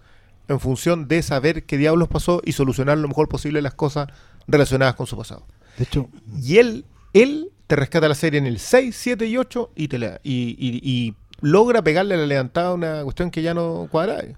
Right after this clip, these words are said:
Speaker 2: Claro, y no, y no, no solo tiene que ver con su backstory, que, eh,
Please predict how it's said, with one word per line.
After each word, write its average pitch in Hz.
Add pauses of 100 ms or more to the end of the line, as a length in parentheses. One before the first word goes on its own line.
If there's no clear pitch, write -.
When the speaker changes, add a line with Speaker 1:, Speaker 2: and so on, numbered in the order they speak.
(100)
Speaker 2:
Claro, 120
y 135
no, 165
y 143
no, 165
no 165
solo 196
tiene 185
que 175
ver 185
con 151
su 139
backstory, 143 (360)
que, 113
eh, -